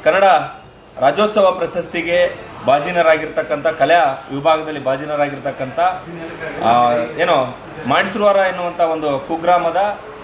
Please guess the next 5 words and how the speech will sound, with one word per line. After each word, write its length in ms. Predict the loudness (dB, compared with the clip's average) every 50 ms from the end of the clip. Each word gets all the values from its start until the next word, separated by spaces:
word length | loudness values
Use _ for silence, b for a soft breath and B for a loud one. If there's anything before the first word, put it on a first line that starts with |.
| -16 -16 -14 -14 -14 -14 -14 -16 -10 -2 0
ಸಣ್ಣ 200 | 0 2 2 0 0 0 -4 -8 -8 -2
ಹಳ್ಳಿಯ, 340 | -2 -2 0 0 2 4 6 6 6 4 2 -4 -12 -16 -18 -18 -18 -18 -18 -16 -8 -4
ಆ, 360 | 0 2 2 2 2 2 2
ನಾರಾಯಣಪ್ಪ 560 | 2 2 2 2 2 2 2 0 -2 -2 -2
ಅನ್ನುವಂಥವ್ರು 800 | -2 -2 -2 -4 -4 -6 -4 -4 -6 -4 -2 0 0 0 -2 -4